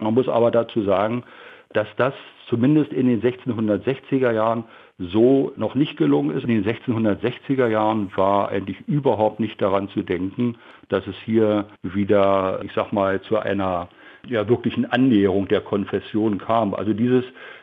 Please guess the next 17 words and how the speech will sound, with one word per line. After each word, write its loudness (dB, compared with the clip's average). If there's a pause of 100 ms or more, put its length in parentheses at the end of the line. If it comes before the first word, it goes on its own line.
(160)
Thema 4
eigentlich, -4
diese 0
Annäherung 2
der 0
Konfession 0
bis 0
hin 0 (340)
auch -2
zu -2
einem 0
Unionsprojekt, 0
also 0
eine 0
Vereinigung 2
eben, 2 (360)
das -2